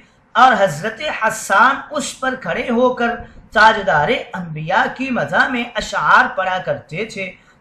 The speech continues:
اور کفار کی مذمت کا جواب دیتے تھے۔ یہ حضرت حسان کے لیے بڑا ہی اعزاز تھا۔ یہی وجہ ہے کہ آپ شاعر رسول کے عظیم لقب سے یاد کیے جاتے ہیں۔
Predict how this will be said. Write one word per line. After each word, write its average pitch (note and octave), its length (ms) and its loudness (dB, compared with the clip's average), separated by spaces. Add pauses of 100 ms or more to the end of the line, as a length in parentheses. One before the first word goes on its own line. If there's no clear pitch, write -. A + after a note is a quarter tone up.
(140)
اور A#3 320 8
کفار B3+ 800 2
کی B3+ 380 -6
مذمت A3 800 -2
کا A#3 160 -2
جواب F3 460 2
دیتے D#3 400 -6
تھے۔ A3 320 -6 (340)
یہ A#3+ 160 -2 (140)
حضرت F3 440 -6 (200)
حسان A#3 560 0
کے C4 180 -6
لیے B3+ 280 -2
بڑا F3+ 360 0 (100)
ہی F#3+ 320 -8
اعزاز D#3+ 640 -2
تھا۔ B3+ 300 4 (280)
یہی F#3 520 -4
وجہ A3+ 460 0
ہے C#4+ 220 2
کہ G#3+ 120 0
آپ A#3 300 2
شاعر G3+ 600 -2
رسول A#3 460 -6
کے B3 160 -8
عظیم F#3+ 520 -2
لقب F#3 500 -4
سے C4 200 -8
یاد F3+ 420 0
کیے E3 220 -8
جاتے D3 360 -8
ہیں۔ F#3 280 -6